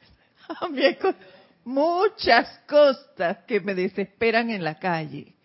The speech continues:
¿Ve? Y entonces es momento de usar esa llama, esa ley del perdón como,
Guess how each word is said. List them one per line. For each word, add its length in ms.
¿Ve? 360
Y 100
entonces 540
es 140
momento 480
de 60
usar 300
esa 320
llama, 560
esa 260
ley 260
del 200
perdón 400
como, 400